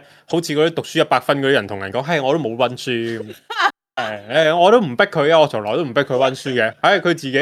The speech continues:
Speaker 1: 啊，最乖咯，係啊。我覺得最緊要都係唔使畀小朋友咁多壓力咯，噉佢自自然然呢，噉就會讀㗎啦，噉樣。係啊，大個就生性㗎啦。我最鬼怕呢啲家長。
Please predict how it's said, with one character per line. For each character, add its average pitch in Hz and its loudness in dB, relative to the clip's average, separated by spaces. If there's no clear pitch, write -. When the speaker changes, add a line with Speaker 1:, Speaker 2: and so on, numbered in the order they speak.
Speaker 1:
啊， 147 4
最 151 0
乖 160 2
咯， 156 2
係 127 -4
啊。 110 -4
我 165 -2
覺 190 4
得 190 6
最 170 2
緊 165 4
要 156 4
都 165 2
係 151 2
唔 110 -12
使 107 0
畀 147 -2
小 147 -4
朋 123 -8
友 101 -8
咁 117 -12
多 139 2
壓 117 -2
力 110 -8
咯， 123 0
噉 190 -6
佢 165 0
自 127 -8
自 117 -10
然 101 -12
然 101 -14
呢， 139 -2
噉 139 -8
就 110 -2
會 110 -2
讀 110 -6
㗎 117 -4
啦， 104 -2
噉 107 -14
樣。 110 -10
係 135 0
啊， 127 0
大 123 2
個 135 0
就 117 2
生 143 2
性 143 0
㗎 117 -4
啦。 120 -2
我 110 -16
最 123 -4
鬼 135 0
怕 110 -4
呢 113 -4
啲 117 -4
家 104 -8
長。 95 -18